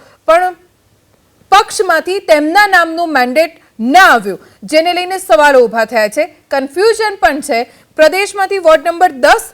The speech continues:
અને અગિયાર બંને ઉમેદવારના નામ નહોતા. સવારથી જ મેન્ડેટની રાહ પણ જોવામાં આવી, છતાં મેન્ડેટ નથી આવ્યું,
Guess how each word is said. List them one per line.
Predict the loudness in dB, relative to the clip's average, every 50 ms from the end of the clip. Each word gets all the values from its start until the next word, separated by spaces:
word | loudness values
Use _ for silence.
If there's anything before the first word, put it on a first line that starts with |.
| _
અને | -4 0 2 2
અગિયાર | 2 2 0 0 0 0 0 0 0 -4 _ _ _ _ _ _
બંને | -2 0 0 0 0 0 -2 0
ઉમેદવારના | 0 0 0 -2 -4 -2 0 2 4 4 2 2 0 0 0 0
નામ | 0 0 0 0 -2 -4 -6 -14 _ _ _ _ _ _ _ _ _ _ _ _ _ _ _ _ _ _ _ _ -2
નહોતા. | 2 2 2 2 0 -2 -4 -4 _ _ _ _ _ _ -8
સવારથી | -2 2 4 4 4 4 2 2 0 -2 -2 -2
જ | -4 -6 -10 -12 _ -8
મેન્ડેટની | -4 -2 -2 -2 -4 -6 -8 -8 -8 -10 -10 -10 -8 -6
રાહ | -4 -2 0 2 2 2
પણ | 2 2 0 0 0
જોવામાં | 0 2 4 4 4 4 2 2 0
આવી, | 0 -2 -4 -6 -8 -10 _ _ _ _ -6 -4
છતાં | -2 0 2 2 2 0 0
મેન્ડેટ | -2 -4 -4 -4 -6 -6 -6
નથી | -6 -6 -4 -6 -4 -4 -2 2
આવ્યું, | 2 2 2 0 -2 -4 -4 -6